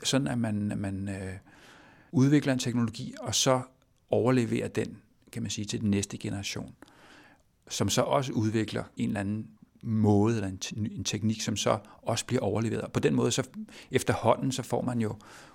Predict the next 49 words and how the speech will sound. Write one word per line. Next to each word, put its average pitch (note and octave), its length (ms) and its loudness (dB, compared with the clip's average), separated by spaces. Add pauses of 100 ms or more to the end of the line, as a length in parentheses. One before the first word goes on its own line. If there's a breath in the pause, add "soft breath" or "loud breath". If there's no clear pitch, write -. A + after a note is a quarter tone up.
udviklet, A2+ 420 4
kan A2 100 -2
man A2 60 0
sige, A2+ 140 -2
stenalderteknologien, A2+ 1120 -2 (280)
øh, G#2+ 300 -8
og - 100 -12
s-, - 140 -8 (120)
og - 80 -10
s-, - 140 -6 (460)
måden G#2+ 360 2
at G#2+ 80 -4
fremstille - 480 -2
genstand - 380 -2
på, - 260 -8 (520 loud breath)
mere G2+ 280 -2
og A2 140 -2
mere, F#2+ 240 0 (140)
fordi A2+ 240 -8
de A2 160 -8
bliver B2 180 2 (200)
glemt, - 400 0
de G#2+ 80 -4
der - 160 -6
metoder, G2+ 640 -4
man G2+ 240 -8
opfinder G#2+ 380 -10
hen G2+ 180 -10
ad F#2+ 60 -10
vejen. F#2+ 220 -10 (360 loud breath)
Og - 160 0
nogle B2+ 280 8
af, A#2 200 4
af G#2 80 -8
de A2 120 -6
her G#2+ 120 -2
teknologier G#2 720 -4
spreder G2+ 400 -2
sig B2 140 -4
også F#2+ 280 -6
fra - 220 -6
et A2 140 -2
sted A2+ 240 -2
i A2 60 -4
verden, G#2 340 -4
og G2+ 120 -8
så G#2 120 -8
til - 180 -10
et - 100 -10